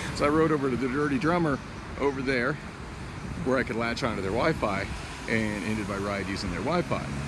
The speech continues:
So anyway, I parked the scooter right there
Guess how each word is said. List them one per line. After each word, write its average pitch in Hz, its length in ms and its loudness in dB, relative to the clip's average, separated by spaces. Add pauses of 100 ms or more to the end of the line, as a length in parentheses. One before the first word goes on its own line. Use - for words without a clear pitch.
(380)
So 202 100 2
anyway, 254 280 6
I 123 40 4
parked 214 360 10
the 135 100 6
scooter 196 400 8
right 143 240 8 (100)
there 156 400 8